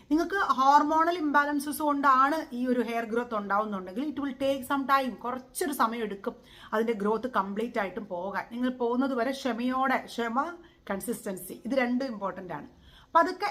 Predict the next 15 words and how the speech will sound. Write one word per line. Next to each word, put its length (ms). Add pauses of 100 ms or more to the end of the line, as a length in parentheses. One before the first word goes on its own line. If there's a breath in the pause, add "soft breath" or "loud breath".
(140)
ക്ഷമയോടെ 460
അത് 120
ഇട്ടിട്ട് 380
വരുമ്പോഴത്തേക്ക് 520
നിങ്ങൾക്ക് 220
അത് 140
പൂർണ്ണമായിട്ടും 600 (100)
ആ 100
ഒരു 160
കട്ടിയൊക്കെ 400
കുറഞ്ഞ് 300
നല്ല 240
രീതിയിലുള്ള 400
റിസൾട്ട് 340
കിട്ടും. 240